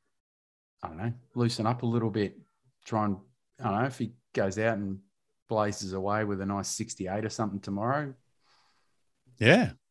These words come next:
Speaker 2: Oh, there's nothing to lose now. You're,
Speaker 1: No.
Speaker 2: you're in. You're gonna ma-,
Speaker 1: No.
Speaker 2: you're playing the weekend in your first crack. That's fantastic.
Speaker 1: Well, the,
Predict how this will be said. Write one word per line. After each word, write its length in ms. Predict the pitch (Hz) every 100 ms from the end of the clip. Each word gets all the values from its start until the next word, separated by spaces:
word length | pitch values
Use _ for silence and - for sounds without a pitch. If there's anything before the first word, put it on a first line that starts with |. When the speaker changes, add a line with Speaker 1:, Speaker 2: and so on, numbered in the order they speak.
| -
Speaker 2:
Oh, 160 | 139 117
there's 80 | 98
nothing 240 | 123 127
to 60 | 107
lose 220 | 120 104
now. 340 | 110 135 104 117 _
You're, 160 | 113 113
Speaker 1:
No. 80 | 107
Speaker 2:
you're 140 | 123
in. 240 | 151 - - _ -
You're 80 |
gonna 120 | 117 123
ma-, 120 | 120
Speaker 1:
No. 60 |
Speaker 2:
you're 80 | 110
playing 200 | - 127
the 60 | 107
weekend 340 | 113 143 110
in 100 | 101
your 80 | 101
first 280 | - 113 -
crack. 260 | 117 135 -
That's 160 | 120
fantastic. 560 | - 92 - 123 - - _ _ _ _ _ _ _ -
Speaker 1:
Well, 260 | 113 90 - -
the, 240 | 117